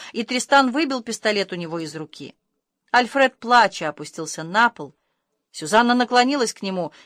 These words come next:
и холодно, отчужденно сказала, что это ужасное недоразумение,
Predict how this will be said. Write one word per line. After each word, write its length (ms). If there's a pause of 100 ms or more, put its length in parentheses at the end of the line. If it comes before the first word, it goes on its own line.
и 60
холодно, 680 (360)
отчужденно 680
сказала, 400
что 160
это 180
ужасное 460
недоразумение, 920